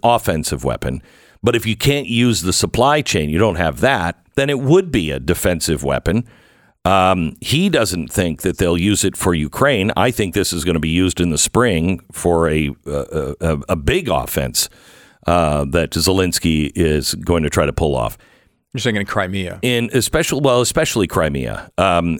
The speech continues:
Speaker 1: and if they go into Crimea,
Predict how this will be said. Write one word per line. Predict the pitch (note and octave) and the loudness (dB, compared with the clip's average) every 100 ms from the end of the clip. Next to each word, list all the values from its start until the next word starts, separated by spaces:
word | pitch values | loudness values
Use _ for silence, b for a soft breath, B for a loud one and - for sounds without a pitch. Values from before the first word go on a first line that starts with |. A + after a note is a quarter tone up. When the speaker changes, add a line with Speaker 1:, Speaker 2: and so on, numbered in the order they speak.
| - | -2
Speaker 1:
and | F#2 F#2 F2 E2 D#2+ _ - | -2 0 0 0 -2 _ -16
if | D#2+ D2+ F#2+ G2+ | -10 -2 0 0
they | F#2 G2+ F#2 | 0 0 0
go | E2 C#3 F3 | 2 4 4
into | A2+ F2+ | 2 -2
Crimea, | - D#2+ D#2 D2 C2+ E2+ | 0 0 0 -2 -2 -6